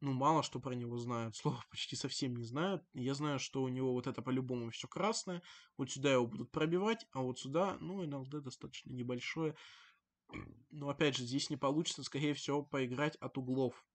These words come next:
Ой, не от углов, а от этих... От бортов. Не получится, в принципе, поиграть, потому что,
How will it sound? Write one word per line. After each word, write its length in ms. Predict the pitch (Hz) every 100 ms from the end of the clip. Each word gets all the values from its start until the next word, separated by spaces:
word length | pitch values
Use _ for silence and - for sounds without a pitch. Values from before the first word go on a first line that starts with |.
| _ _ _ _ _ _ _ _ _ _ _ _ -
Ой, 140 | 123 117
не 80 |
от 140 | 110 135
углов, 360 | 127 156 180 120
а 100 | 120
от 120 | -
этих... 340 | 123 110 - _ _ _ _ _ _ _ - - - _ _ _ _ _ - -
От 160 | 117 117
бортов. 480 | 127 - 135 - _ _ _ _ _ _ _ _ _ - _ _ -
Не 60 | 117
получится, 440 | 117 139 147 -
в 60 | 117
принципе, 420 | - 135 131 -
поиграть, 460 | - 113 117 147 -
потому 340 | 110 107 127
что, 240 | - 139